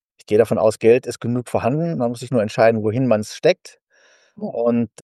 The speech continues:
Speaker 1: was Sarah eben schon ausgeführt hat, gerade für kleine Fächer ist es natürlich viel bedrohlicher, wenn, wenn zwei Lehrstühle von, von dreien oder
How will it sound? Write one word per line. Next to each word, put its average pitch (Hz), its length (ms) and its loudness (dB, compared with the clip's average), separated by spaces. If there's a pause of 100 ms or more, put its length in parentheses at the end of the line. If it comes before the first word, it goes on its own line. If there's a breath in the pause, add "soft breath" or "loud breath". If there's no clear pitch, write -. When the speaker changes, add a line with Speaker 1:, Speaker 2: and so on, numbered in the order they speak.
(220)
Speaker 1:
was - 120 -14
Sarah 120 320 0
eben 117 160 -2
schon - 140 -8
ausgeführt 123 520 -2
hat, 127 240 0 (220 soft breath)
gerade 135 260 2
für 123 140 0
kleine 131 400 2
Fächer 98 340 0
ist 104 80 -6
es 117 160 -8
natürlich 117 520 -2 (280 soft breath)
viel 147 180 -2
bedrohlicher, 120 720 2
wenn, 101 440 -2
wenn 101 420 -6
zwei 120 640 0 (220)
Lehrstühle 120 640 0
von, 110 340 -2
von 107 220 -4
dreien 131 540 0
oder 95 180 -8